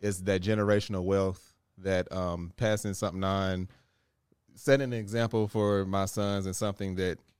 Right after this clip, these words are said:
whether it's this or something different or whatever it is, but kinda like w-, me and Angel just talked about on my podcast, is, like, giving them something for them to, a tool for them to use and a foundation for them to be set on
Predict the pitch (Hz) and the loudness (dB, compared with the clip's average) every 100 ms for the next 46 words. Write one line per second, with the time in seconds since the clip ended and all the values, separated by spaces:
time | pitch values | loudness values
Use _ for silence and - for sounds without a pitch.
0 | _ - 110 104 92 - _ _ _ 117 | _ 2 4 4 2 -2 _ _ _ -6
1 | 107 - - 98 101 127 123 87 98 98 | -6 -6 -14 -14 0 2 2 0 0 0
2 | - 135 110 98 120 123 117 107 98 107 | 2 0 0 0 0 0 0 0 2 2
3 | 110 98 98 104 101 92 90 76 98 107 | 0 0 0 2 0 0 -2 -2 -2 -2
4 | 101 101 92 92 90 92 87 95 95 98 | 2 0 0 -8 -14 -18 -12 -4 0 0
5 | 92 92 101 87 92 87 92 98 101 87 | 0 -2 -2 -2 0 -2 0 -2 0 0
6 | - 90 87 90 92 92 - - _ 98 | 0 -2 -2 -4 -2 -2 -4 -20 _ -2
7 | 131 135 120 120 117 117 113 107 98 92 | 0 2 4 2 2 0 0 -2 -2 0
8 | 104 101 101 85 92 - 117 110 101 104 | 0 0 -2 0 0 2 0 2 0 -2
9 | 101 95 95 101 98 92 87 98 90 95 | -2 -2 0 0 0 -2 -4 -4 0 0
10 | 92 - 87 92 90 85 85 101 90 87 | 0 -4 -4 -4 -4 -6 -6 -2 -2 -2
11 | 87 87 | -4 -6